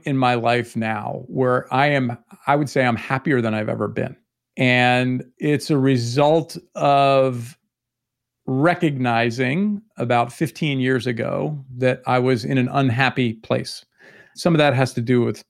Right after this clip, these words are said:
my relationship at the time, has to do with how I was showing up and how I was being at the time, even how I was physically at the time. Um, I just was not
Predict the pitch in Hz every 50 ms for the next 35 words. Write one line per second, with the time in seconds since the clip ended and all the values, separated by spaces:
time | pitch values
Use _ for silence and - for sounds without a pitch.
0 | - - 117 113 110 110 - 139 127 135 156 160 - - 156 - - 170 151 -
1 | - _ - - 135 - 139 - - 160 165 160 156 151 151 151 139 - - -
2 | 110 127 123 117 - 131 117 110 123 123 120 120 117 117 117 120 123 113 - -
3 | _ _ _ _ - - 127 - 143 127 123 147 165 165 151 - - - 147 139
4 | 143 143 147 147 147 - - 127 110 113 117 110 113 131 147 156 147 127 127 143
5 | 143 143 139 139 131 - 123 117 - 143 139 135 131 131 131 123 - _ - _
6 | _ _ _ - 165 175 175 165 170 143 131 139 143 143 139 135 131 127 113 -
7 | - - 147 127 147 - - 110 123 117 120 147 _ - 127 123 - 120 - -
8 | 110 - - 160 - _ - - 123 120 120 123 151 - 143 135 - - - 147
9 | 165 - _ _ - 160 131 123 170 160 160 156